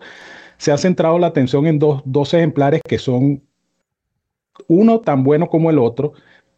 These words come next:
y repito que, que van a medir fuerzas en cuanto a la velocidad. Y estamos hablando de una carrera en cuatro codos, en fin, este, esto va a traer mucha tela que cortar en los próximos programas.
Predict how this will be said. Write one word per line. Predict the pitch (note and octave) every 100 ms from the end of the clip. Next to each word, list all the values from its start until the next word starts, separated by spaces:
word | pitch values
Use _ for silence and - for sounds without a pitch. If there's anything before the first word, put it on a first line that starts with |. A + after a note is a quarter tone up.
| _ _
y | F#3 G#3 A3+
repito | - F3 F3 D3 D#3 E3
que, | C3 A#2+ A2+
que | - G#2 F#2+ - _ _
van | F3+ A3+ A#2+ A#2+
a | D3+
medir | D3+ C#3
fuerzas | C#3+ D3 - F3 D#3
en | C3+ A#2+
cuanto | C3 B2+ B2+
a |
la | D3
velocidad. | A#2 A2 G2+ G#2 G#2+ A2 - _ _
Y | B2+
estamos | A2 - A2 C#3+
hablando | B2+ B2
de | C#3+
una | C#3+
carrera | C#3 A2+ B2+
en |
cuatro | C3 B2+ B2 A2+
codos, | D3+ F3 E3 B2
en | A#2
fin, | - C#3+ C3
este, | A2+ G#2 - A#2+ A#2 A#2 D3 C3 D3+
esto | D3 G3+
va | G3
a |
traer | F#3+ F3+ F3
mucha | F3 - E3
tela | D#3+ D3+
que | D3
cortar | C#3+ C#3+ - C3
en | C3+
los | B2+
próximos | B2 A#2 C3 B2
programas. | - G#2+ G#2+ A2 A2+